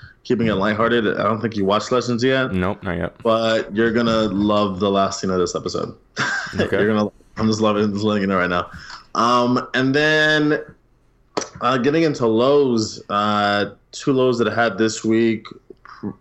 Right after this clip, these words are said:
Speaker 1: I'm just gonna do straight C W shows. I'm not trying to do anything
Speaker 2: <laughs> All right, you're good.
Speaker 1: fashionable. I talk about This Is Us enough, so
Speaker 2: Yeah. <laughs>
Speaker 1: you already know. You
Speaker 2: Everybody
Speaker 1: already know.
Speaker 2: knows it's a high.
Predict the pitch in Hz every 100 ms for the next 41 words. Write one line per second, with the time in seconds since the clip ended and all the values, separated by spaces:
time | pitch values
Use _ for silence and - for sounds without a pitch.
0 | - 107 151 110 113 104 98 98 - 110
1 | 101 - 107 95 95 98 95 - 98 92
2 | 92 92 90 92 87 92 95 92 92 92
3 | 92 98 95 90 90 87 85 - - _
4 | _ _ _ _ _ - 139 123 - 117
5 | 110 107 107 123 131 123 104 110 - 104
6 | 107 123 117 117 98 - 95 90 90 90
7 | 92 98 92 - 202 190 156 - - 110
8 | 98 98 95 90 - - 113 117 107 107
9 | 104 107 95 92 90